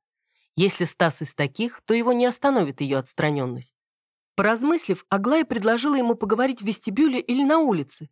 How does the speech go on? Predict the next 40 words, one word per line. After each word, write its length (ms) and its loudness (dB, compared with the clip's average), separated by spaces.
но 200 2
к 140 -6
её 160 2
тайному 420 2
ликованию 640 0
Стас 340 -2
возразил, 480 2
что 160 -4
в 40 0
вестибюле 460 -2
шумно, 520 0
а 80 2
на 100 4
улице 360 0
холодно, 520 0
и 80 2
лучше 280 2
всё-таки 360 -2
пообщаться 520 0
в 40 4
машине. 580 0
Ну 160 4
а 120 6
раз 180 0
так, 260 0
то 80 2
ему 200 2
будет 280 -2
совсем 300 0
нетрудно 400 2
довести 380 -2
Аглаю 360 2
до 120 0
дома, 380 -2
ведь 180 -8
какой 300 0
смысл 320 -2
стоять 360 0
на 100 4
месте? 460 -2